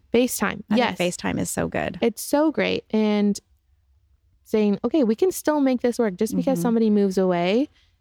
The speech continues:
Speaker 1: don't let that, and they're a good person in your life, don't let go of that.
Speaker 2: Yeah,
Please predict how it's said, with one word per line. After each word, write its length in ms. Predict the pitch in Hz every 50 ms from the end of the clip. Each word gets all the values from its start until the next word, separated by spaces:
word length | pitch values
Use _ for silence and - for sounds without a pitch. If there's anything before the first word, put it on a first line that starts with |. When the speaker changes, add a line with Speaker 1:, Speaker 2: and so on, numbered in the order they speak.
| _ _ _ -
Speaker 1:
don't 180 | 214 214 185
let 220 | 196 208 - - -
that, 240 | 196 185 180 170 - -
and 160 | - 196 196
they're 160 | 196 196 190
a 60 | 185 180
good 200 | 196 196 202 -
person 300 | - 190 185 - - 214
in 120 | 220 220
your 120 | 233 247
life, 240 | 247 247 254 269 -
don't 160 | - 202 196
let 140 | 196 - -
go 160 | - 175 165
of 100 | 160 151
that. 200 | 147 117 - - -
Speaker 2:
Yeah, 280 | - 196 185 185 180